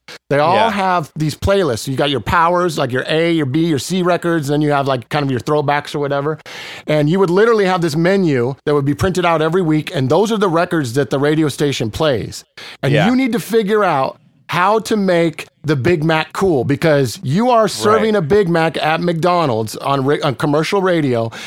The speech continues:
Speaker 1: and you got the patties, you got the buns, you have the lettuce, pickle, tomato,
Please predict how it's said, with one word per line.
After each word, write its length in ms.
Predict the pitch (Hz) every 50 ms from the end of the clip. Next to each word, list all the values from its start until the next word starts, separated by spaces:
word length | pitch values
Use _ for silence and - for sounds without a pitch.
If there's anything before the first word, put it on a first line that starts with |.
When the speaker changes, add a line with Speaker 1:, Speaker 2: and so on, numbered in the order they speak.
| - - -
Speaker 1:
and 120 | 147 147 147
you 140 | 156 180 165
got 300 | 170 165 156 - - - - -
the 60 | 123
patties, 520 | - - 175 175 190 208 233 247 262 240
you 60 | 226
got 160 | 175 170 143 -
the 80 | 131
buns, 560 | 117 107 151 160 180 208 226 254 294 277 - - - - - - - _
you 120 | 131 143
have 120 | 143 139 127
the 80 | 135
lettuce, 400 | 131 139 151 175 190 220 226 -
pickle, 320 | - - 202 185 175 202 202
tomato, 680 | - 220 214 196 185 180 180 170 175 170 175 180 180